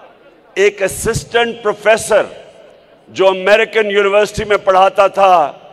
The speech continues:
उसको उन्होंने नंगा करके दो दिन तशद्दुद किया। ये किसी civilized मुल्क में नहीं होता जिधर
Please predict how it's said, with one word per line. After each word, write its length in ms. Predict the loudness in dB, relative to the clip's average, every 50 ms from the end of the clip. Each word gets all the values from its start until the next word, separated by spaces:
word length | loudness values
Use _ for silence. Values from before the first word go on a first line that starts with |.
| -20 -20 -20 -20 -20 _ -8 -8
उसको 300 | -8 -6 -4 0 0 0
उन्होंने 360 | 2 0 -2 0 0 0 0
नंगा 640 | 0 -2 -2 0 0 0 0 2 4 6 6 6
करके 460 | 4 2 2 2 2 2 2 0 -2
दो 280 | 0 2 2 4 4 4
दिन 200 | 2 0 -2 -2
तशद्दुद 460 | -2 -4 -2 -2 -2 -2 0 -2 -4
किया। 380 | -4 -4 -2 0 0 0 0 -4 -8 -18 -20 -20 -20 -18 -18 -18 -16 -16 -16 -16 -16 -16 -16 -16 -16 -16 -16 -16 -16 -14 -14 -14 -14 -14 -14 -14 -14 -14 -14 -14 -14 -14 -14 -16 -16 -16 -16 -18 -18 -18 -18 -18 -18 -16 -16 -18 -18 -18 -18 -20 -20 -18 -18 -18 -18 -20 -20 -20 -20 -20 -20 -20 -20 -20 -20 _ _ _ -20 -20 -20 -8 -2
ये 140 | -2 -2
किसी 760 | -2 -2 -4 -4 -4 -4 -4 -4 -4 -2 -2 -2 -2 -4 -6 -8 -12 -16 -20 -20 -20 -20
civilized 760 | -14 -8 -2 0 0 0 2 2 4 4 4 4 2 -2 -4 -2
मुल्क 280 | 0 0 0 0 0 -2
में 80 | -2 0
नहीं 160 | 0 0 0
होता 360 | 2 0 0 2 4 4 4
जिधर 640 | 4 2 -2 0 2 4 4 2 2 0 -8 -18